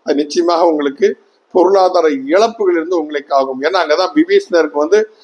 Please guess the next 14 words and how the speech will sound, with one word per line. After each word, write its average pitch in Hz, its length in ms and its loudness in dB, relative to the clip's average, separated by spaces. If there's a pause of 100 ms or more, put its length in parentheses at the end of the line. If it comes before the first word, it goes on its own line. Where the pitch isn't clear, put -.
(200)
மகுடாபிஷேகம் 180 680 0
செஞ்சு 170 200 -4
அவரை 165 280 2
லங்கேஸ்வரா 190 840 2
என்று 160 260 -2
பட்டம் 156 360 -2
அளித்த 151 260 -4
இடம் 147 240 -4
வந்து 147 360 -2 (320)
அந்த 143 280 0
கு-, 151 260 2
ராமர் 180 380 2
நமக்குமா 170 520 0 (480)
பலனளிக்காம 190 540 2